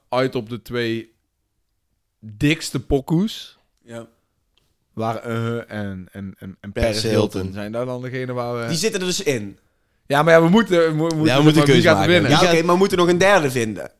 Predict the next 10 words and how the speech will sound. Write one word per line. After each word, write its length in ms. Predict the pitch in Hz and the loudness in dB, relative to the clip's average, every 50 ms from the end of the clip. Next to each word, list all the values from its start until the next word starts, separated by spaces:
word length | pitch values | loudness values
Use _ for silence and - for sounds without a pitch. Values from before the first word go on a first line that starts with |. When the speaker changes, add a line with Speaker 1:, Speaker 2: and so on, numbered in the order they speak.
| _ _ | _ _
Speaker 2:
Dan 220 | _ 139 175 175 | _ 0 0 2
vind 160 | 151 151 139 | 2 2 2
ik 60 | 135 | 4
dat 160 | - 131 131 131 | 4 4 4 4
we 60 | 127 | 4
kunnen 200 | - 139 131 135 | 4 2 4 4
gaan 100 | 135 127 | 2 2
rangschikken. 600 | 131 139 156 156 - - 110 104 - - 82 - - - _ _ _ _ _ _ _ _ _ _ _ _ _ _ _ _ _ _ _ _ _ _ _ _ _ _ _ | 2 2 2 2 0 -2 -6 -6 -6 -10 -12 -12 -14 -20 _ _ _ _ _ _ _ _ _ _ _ _ _ _ _ _ _ _ _ _ _ _ _ _ _ _ _
Speaker 3:
Ehm. 840 | 220 233 233 214 214 214 214 208 208 208 208 202 196 196 190 185 165 147 - - - - - - - - - - _ _ _ _ _ _ _ _ | -2 0 2 4 6 8 8 8 8 8 8 8 8 8 8 6 4 4 2 -2 -8 -12 -14 -14 -16 -18 -20 -20 _ _ _ _ _ _ _ _
Speaker 1:
Oh, 460 | - 160 170 175 185 180 165 151 135 | -12 -6 0 4 4 4 4 2 0